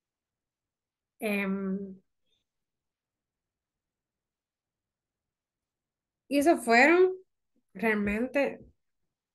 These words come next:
en resumen, de todo lo que yo dije, porque yo dije muchas cosas. Yo dije muchas <laughs> cosas. Si quieren decir algo, no sé.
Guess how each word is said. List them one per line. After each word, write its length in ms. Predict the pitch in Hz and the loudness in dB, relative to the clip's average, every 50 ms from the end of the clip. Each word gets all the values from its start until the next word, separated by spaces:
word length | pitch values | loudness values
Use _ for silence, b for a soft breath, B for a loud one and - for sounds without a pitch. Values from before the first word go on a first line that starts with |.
| _ _ _ _ _ _ _ _ _ - | _ _ _ _ _ _ _ _ _ -10
en 240 | - 233 240 226 208 | -4 -2 0 2 2
resumen, 720 | 233 226 226 220 - - 220 220 233 254 285 311 320 311 - _ _ | 4 2 2 0 -2 -4 -4 -2 0 0 0 -2 -2 -6 -8 _ _
de 120 | - 233 196 | -8 -6 -6
todo 260 | - - 214 226 220 | -6 -4 0 2 2
lo 100 | 226 233 | 2 2
que 220 | 233 240 226 220 220 | 2 4 4 4 4
yo 140 | 220 220 208 | 4 2 2
dije, 220 | 220 254 262 254 | 2 0 0 -2
porque 240 | - 202 196 190 185 | -2 -4 -4 -2 -2
yo 120 | 196 190 | -2 -2
dije 220 | 190 202 190 190 185 | -2 -2 -2 -2 0
muchas 300 | 185 190 185 226 220 - - | -2 -2 -2 -2 -6 -6 -10
cosas. 880 | - 196 185 185 190 196 190 - - 175 - - - - - - - _ _ b b b b b b b b b _ - | -8 -6 -6 -6 -6 -8 -10 -8 -10 -12 -14 -14 -16 -18 -18 -18 -20 _ _ b b b b b b b b b _ -6
Yo 100 | - 190 | -4 -2
dije 220 | 180 190 190 202 202 | 2 2 2 2 2
muchas 380 | 208 214 214 240 214 202 - | 0 -2 -2 -2 -2 -4 -6
<laughs> 60 | - | -2
cosas. 360 | - 233 - - - - - - - _ _ _ _ _ B B B B B B B B _ _ _ _ _ _ _ _ _ _ _ _ _ _ _ _ _ _ _ _ _ _ _ _ - | -2 0 0 0 -2 -6 -8 -10 -16 _ _ _ _ _ B B B B B B B B _ _ _ _ _ _ _ _ _ _ _ _ _ _ _ _ _ _ _ _ _ _ _ _ -20
Si 360 | - - - 269 262 240 240 | -14 -6 -2 -2 -2 -2 -2
quieren 580 | 240 - 262 254 269 277 285 294 294 294 285 285 | 2 4 6 6 8 8 8 8 8 6 4 4
decir 360 | 285 294 262 247 262 262 233 214 | 4 2 2 2 2 2 4 4
algo, 420 | 214 233 262 285 311 311 311 294 | 4 4 4 2 2 0 -2 -4
no 100 | 285 285 247 | -6 -6 -8
sé. 360 | - - 262 285 320 320 _ | -10 -10 -10 -10 -10 -12 _